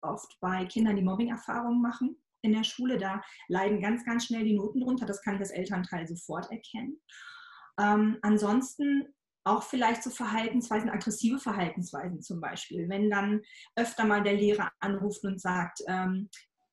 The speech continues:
„Bitte zum Gespräch“, ähm, erzählt dann, dass das Kind eben andere Verhaltensweisen an den Tag legt, als es das vorher getan hat. Dann kann ich als Elternteil hellhörig werden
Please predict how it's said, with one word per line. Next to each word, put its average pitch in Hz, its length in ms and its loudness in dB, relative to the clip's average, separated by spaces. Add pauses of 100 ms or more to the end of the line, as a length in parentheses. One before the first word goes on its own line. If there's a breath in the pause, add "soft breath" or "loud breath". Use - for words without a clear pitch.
(100)
„Bitte 202 340 2
zum 220 200 4
Gespräch“, 202 720 2
ähm, 185 500 0
erzählt 214 460 6
dann, 190 100 2
dass 190 160 -2
das 214 160 -6
Kind 208 280 2
eben 202 280 0 (280 soft breath)
andere 208 240 6
Verhaltensweisen 202 760 -2
an 185 60 0
den 190 100 -2
Tag 185 320 -2
legt, 180 180 -4
als 180 140 -8
es 180 100 -8
das - 160 -10
vorher 180 300 -4
getan 156 440 -10
hat. 160 160 -12 (360 loud breath)
Dann 226 220 4
kann 262 180 0
ich 262 120 -2
als 220 140 -4
Elternteil 214 560 2
hellhörig 214 760 0
werden 285 380 -4